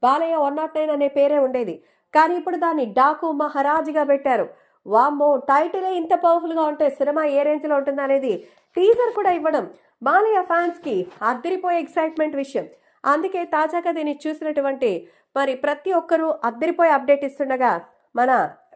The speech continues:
ఫేవరెట్ డైరెక్టర్ బోయపాటి సీను కూడా "మా సింహం వేట మొదలెట్టేసింది, దీన్ని అలాగే అఖండతో కంటిన్యూ చేసేద్దామంటూ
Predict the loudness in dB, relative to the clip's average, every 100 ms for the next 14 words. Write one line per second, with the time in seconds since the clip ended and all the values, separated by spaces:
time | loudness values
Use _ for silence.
0 | 2 2 4 2 2 2 2 0 -2 -4
1 | _ _ 4 4 4 0 -2 -4 -4 -4
2 | -4 0 0 0 -8 _ _ 2 2 0
3 | -4 0 0 2 2 2 0 0 -2 2
4 | 0 0 -2 -4 -4 -12 _ 0 2 2
5 | 2 2 2 0 -2 -2 -2 0 -2 -2
6 | -4 0 0 2 0 2 2 2 0